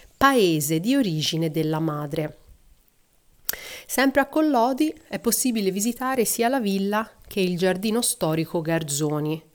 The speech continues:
come esempi della cultura toscana del Settecento. I Garzoni erano una potente famiglia di Pescia e la villa, detta delle Cento Finestre, è di una bellezza favolosa.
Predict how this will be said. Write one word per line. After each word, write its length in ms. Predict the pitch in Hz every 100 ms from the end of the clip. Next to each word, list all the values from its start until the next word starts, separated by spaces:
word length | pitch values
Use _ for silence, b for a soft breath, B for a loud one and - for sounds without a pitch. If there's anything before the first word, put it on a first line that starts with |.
| _
come 240 | - 208 254
esempi 540 | 214 160 160 165 196
della 220 | 170 165
cultura 460 | 165 165 - 208 180
toscana 520 | 262 - - 151 156
del 160 | 156 -
Settecento. 920 | 160 - 180 - 151 147 151 160 156 B B B B B B
I 100 | 170
Garzoni 760 | 180 175 196 214 214 185 160
erano 320 | - 160 160
una 120 | 160 160
potente 500 | 170 170 175 175 160
famiglia 400 | - 165 170 160
di 140 | 160
Pescia 500 | 160 151 - - 285 - B B B B B
e 420 | 254 208 175 -
la 220 | - 208 233
villa, 600 | 233 180 175 175 240 302
detta 400 | 175 160 185 190
delle 240 | 160 160 160
Cento 380 | - 196 196
Finestre, 760 | 165 175 160 151 - - 226 277 B B - -
è 100 | 208
di 100 | 247
una 140 | 247
bellezza 460 | 247 254 285 - 226
favolosa. 760 | 190 175 165 143 147 - 151